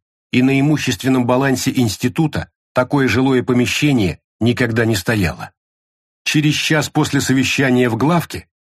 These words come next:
на котором обсуждались причины, следствия и итоги событий прошедшей ночи, мне предсказуемо позвонил Жвалов. "Адамов!" — прорычал он. "Почему скрыл информацию о местонахождении разыскиваемых нами лиц?"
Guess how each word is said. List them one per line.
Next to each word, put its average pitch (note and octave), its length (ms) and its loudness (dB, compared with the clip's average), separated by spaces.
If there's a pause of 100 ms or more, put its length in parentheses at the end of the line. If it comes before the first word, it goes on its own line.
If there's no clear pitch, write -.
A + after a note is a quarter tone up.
(160)
на G2 140 0
котором B2+ 340 0
обсуждались A#2+ 560 -2
причины, B2 560 0
следствия B2 560 0
и C3 320 0
итоги G#2+ 500 0 (180)
событий B2 500 0
прошедшей A#2 540 -2
ночи, D3+ 480 0 (140)
мне B2+ 340 2
предсказуемо D3 680 0
позвонил A2 480 0
Жвалов. F2 600 -4 (680)
"Адамов!" — C3 680 0 (340)
прорычал A2+ 600 0
он. E2 180 -4 (420)
"Почему D3+ 420 2
скрыл D#3+ 380 0
информацию D3+ 800 0
о C#3 60 2
местонахождении C#3+ 1000 2
разыскиваемых C3+ 960 0
нами C#3 260 2
лиц?" D3+ 440 0